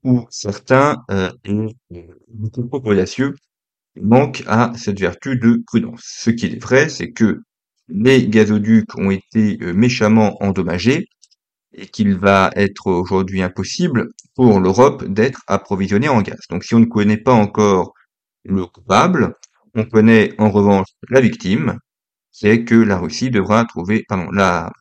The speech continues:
l'Europe devra trouver du gaz ailleurs et qui ne pourra pas venir de Nord Stream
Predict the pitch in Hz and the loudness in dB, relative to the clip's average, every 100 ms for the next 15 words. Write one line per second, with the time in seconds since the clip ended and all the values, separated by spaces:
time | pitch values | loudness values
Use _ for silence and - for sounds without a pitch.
0 | _ 98 101 117 117 98 101 110 - 92 | _ -4 0 0 -2 -4 0 0 -2 -4
1 | 117 117 _ _ _ - 95 113 120 104 | -4 -6 _ _ _ -12 0 2 2 -2
2 | - 131 110 104 127 147 98 113 - 117 | -4 0 2 2 0 -4 -4 -2 0 0
3 | - 101 98 120 104 117 151 117 131 98 | 0 -4 0 -2 0 -2 -2 -2 0 -2
4 | 90 - 98 151 | -4 -6 -4 -4